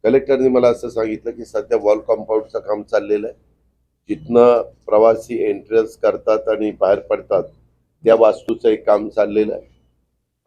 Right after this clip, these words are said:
आणि एअरस्ट्रिप ती पण एक चांगली करण्याचं काम चाललेलं आहे. या तीन गोष्टी झाल्यानंतरच पूर्वीसारखी विमानं त्या साईजची उतरतील.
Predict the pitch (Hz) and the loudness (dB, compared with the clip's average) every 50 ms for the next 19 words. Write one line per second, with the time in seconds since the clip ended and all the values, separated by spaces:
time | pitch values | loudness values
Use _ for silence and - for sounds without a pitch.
0 | 98 104 107 123 123 127 131 131 123 117 - _ _ _ _ _ _ _ _ _ | 0 2 2 2 2 2 2 0 -2 -6 -12 _ _ _ _ _ _ _ _ _
1 | _ - 113 123 127 123 - - - 143 131 - - _ _ _ _ _ _ _ | _ -2 0 0 0 0 -4 -6 -4 -4 -4 -4 -6 _ _ _ _ _ _ _
2 | _ _ _ _ _ - 131 135 - - 139 135 127 127 120 123 117 - - _ | _ _ _ _ _ -2 -2 -2 2 4 4 4 4 4 0 0 -4 -6 -10 _
3 | - 123 110 110 113 117 110 113 120 110 - 113 107 - - 107 - 104 101 101 | -4 -2 -2 -2 0 -2 -2 -2 -2 -2 0 -2 -4 -4 -4 -4 -2 -2 -2 -2
4 | 101 - - 98 95 95 92 87 82 85 - - _ _ _ _ _ _ _ _ | -2 -4 -4 -4 -4 -4 -6 -6 -6 -6 -8 -8 _ _ _ _ _ _ _ _
5 | _ - 107 113 113 - - 120 120 123 120 123 117 120 - - 120 107 104 107 | _ 0 0 0 0 -2 -6 -4 -2 0 0 0 0 -2 -4 -8 -6 -2 2 2
6 | 107 110 113 113 110 117 110 110 - - 131 131 139 139 - - - _ _ _ | 2 2 2 0 0 -2 -2 -2 0 4 6 6 6 4 2 -2 -16 _ _ _
7 | _ _ _ _ _ _ _ - 117 120 123 127 131 123 - - 120 113 117 - | _ _ _ _ _ _ _ -2 0 0 2 0 0 -2 0 2 2 2 0 -2
8 | 127 117 113 113 110 113 117 120 120 123 123 123 123 - 120 117 113 117 - - | -8 -6 -4 -4 -2 0 2 2 2 2 0 0 -2 -2 -2 0 0 -2 -2 -4
9 | 110 107 107 - - _ - 120 110 101 - - 117 107 95 - - - 85 - | -4 -4 -4 -6 -10 _ -8 -6 -6 -6 -6 -2 -2 -2 -2 -4 -10 -18 -18 -18
10 | - | -20